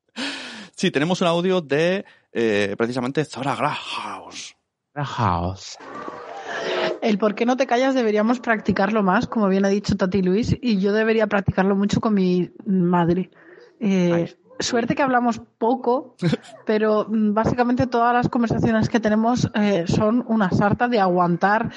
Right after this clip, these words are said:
Speaker 3: y haz esto, y haz lo otro, y por qué no, y todavía, y aún,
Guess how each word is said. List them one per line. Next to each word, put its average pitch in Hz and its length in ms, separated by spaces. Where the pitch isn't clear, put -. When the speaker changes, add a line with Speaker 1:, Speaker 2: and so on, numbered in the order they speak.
Speaker 3:
y 220 100
haz 185 160
esto, 202 480
y 220 100
haz 190 160
lo 202 200
otro, 196 420
y 220 80
por 190 220
qué 196 140
no, 208 360
y 226 140
todavía, 196 760
y 240 140
aún, 208 560